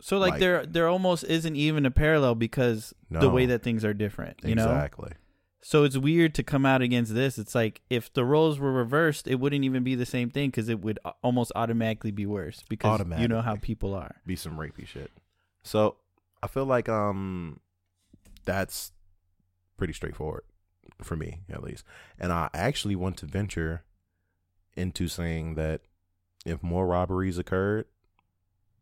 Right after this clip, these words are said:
Speaker 2: it wouldn't necessarily be a bad thing. Depending on who it is, as long as it's not me.
Speaker 1: Well, <laughs> what circumstances?
Speaker 2: Under what circumstances? I mean, like, you know what I'm saying?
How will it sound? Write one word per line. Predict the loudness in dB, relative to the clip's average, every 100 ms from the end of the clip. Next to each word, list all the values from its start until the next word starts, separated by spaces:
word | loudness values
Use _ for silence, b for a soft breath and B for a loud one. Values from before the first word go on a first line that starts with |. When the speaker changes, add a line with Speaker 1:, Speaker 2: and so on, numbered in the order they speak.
| _
Speaker 2:
it | -6
wouldn't | -4 -4
necessarily | -6 -6 -4 -4 -4
be | -6
a | -6
bad | -6 -6 -8
thing. | -12 -14 -18 _ _ _ _ _ _ _ _ _
Depending | 2 4 6
on | 4
who | 0
it | -2
is, | -4 -8 -8
as | -4
long | -4
as | -4
it's | -6
not | -6 -4
me. | -2
Speaker 1:
Well, | 0 0 4
<laughs> | 6 8 6
what | 6 2 4
circumstances? | 4 4 0 -2 -4 -6 -8 -10 -14 -2
Speaker 2:
Under | 2
what | 4
circumstances? | 2 0 -2 -4 -6 -6
I | -6
mean, | -2 -2
like, | -2 -2 -4 _
you | -10
know | -6
what | -4
I'm |
saying? | -6 -6 -6